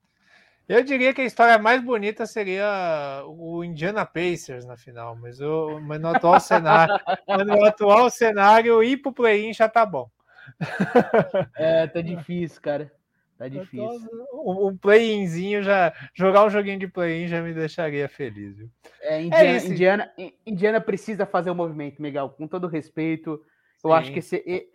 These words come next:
Speaker 2: se Portland o elenco já deu o que tinha que dar, esse elenco de, de Indiana já deu mais do que tinha pra dar. Sinceramente, esse time precisa
Speaker 1: É.
Speaker 2: fazer algum movimento.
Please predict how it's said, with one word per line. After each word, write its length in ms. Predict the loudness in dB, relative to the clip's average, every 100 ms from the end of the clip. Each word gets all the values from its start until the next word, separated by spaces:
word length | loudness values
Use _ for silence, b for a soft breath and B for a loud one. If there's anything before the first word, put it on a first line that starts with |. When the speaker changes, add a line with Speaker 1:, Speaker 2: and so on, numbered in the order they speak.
| _
Speaker 2:
se 220 | _ -2
Portland 520 | -2 6 8 8 2 0
o 60 |
elenco 240 | 0 -2 -4
já 120 | -4
deu 140 | -4
o 20 |
que 60 | -6
tinha 140 | -10 -12
que 140 | -8
dar, 240 | -2 0 0
esse 140 | -4
elenco 300 | -8 -8 -10
de, 260 | -10 -8 -10
de 160 | -12
Indiana 320 | -12 -8 -8 -6
já 140 | -6
deu 340 | -6 -6 -6 -10 -20 b b b
mais 360 | 4 8 8 6
do 80 | 0
que 120 | -6
tinha 240 | -6 -10
pra 180 | -6 -8
dar. 200 | -8 -14
Sinceramente, 840 | -14 -14 -6 -4 -4 -6 -10 -10
esse 120 | -14 -12
time 180 | -12 -12
precisa 340 | -14 -8 -6
Speaker 1:
É. 80 | -2
Speaker 2:
fazer 160 | -2
algum 140 | -4 -6
movimento. 520 | -8 -6 -8 -8 -12